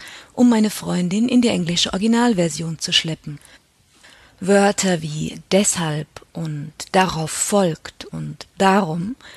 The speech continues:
zeigen, welche Schlussfolgerungen aus einem Argument gezogen werden sollen. Esel ist witziger auf Englisch, darauf folgt, Film auf Englisch sehen ist gut.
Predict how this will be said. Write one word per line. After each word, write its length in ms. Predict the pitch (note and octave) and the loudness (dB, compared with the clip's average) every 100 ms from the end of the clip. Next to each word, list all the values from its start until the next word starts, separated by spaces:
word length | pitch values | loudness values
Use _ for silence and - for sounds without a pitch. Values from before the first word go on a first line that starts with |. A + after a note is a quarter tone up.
| - - - _ | -20 -20 -20 _
zeigen, 520 | - G#3 A3 B3+ B3+ | 0 4 4 4 4
welche 260 | G3+ F#3 G3 | 4 2 0
Schlussfolgerungen 840 | - F3+ - G3+ G3 G3+ G#3 A3 | 0 0 0 0 0 0 -2 -2
aus 180 | G#3 F#3+ | -2 -2
einem 200 | F#3 F#3+ | 0 0
Argument 500 | F#3 F3 E3+ F3 - | -2 -2 -2 -2 -4
gezogen 500 | B3 - G#3 F#3+ F3 | -6 -2 0 0 -2
werden 300 | E3 F3+ D#3+ | -2 -4 -6
sollen. 480 | D#3 D3+ D3+ D3 D#3+ _ _ _ - _ _ _ _ _ - - _ _ | -6 -6 -8 -10 -14 _ _ _ -20 _ _ _ _ _ -20 -20 _ _
Esel 320 | G#3+ A3 G#3 | 4 4 4
ist 240 | G3 - D#3 | 0 -2 -4
witziger 400 | - A3+ A#3 A3+ | -4 -2 -2 -2
auf 100 | - | -2
Englisch, 600 | A3 A#3 B3 E4+ - - _ _ _ _ - - | -2 0 -2 -4 -8 -8 _ _ _ _ -6 0
darauf 340 | F#3 E3 E3+ | 0 0 -4
folgt, 580 | - G3+ B3 F#4 - - _ - - _ _ | -4 -4 -4 -6 -16 -20 _ -20 -20 _ _
Film 280 | - D#4 D4+ | 0 0 2
auf 180 | C4+ - | -2 0
Englisch 420 | G#3+ G#3+ G#3+ - | 2 2 2 0
sehen 320 | G3 G3+ G#3 - | 0 -2 -4 -6
ist 220 | C#4+ - | -8 -6
gut. 340 | F3 - - | -8 -8 -14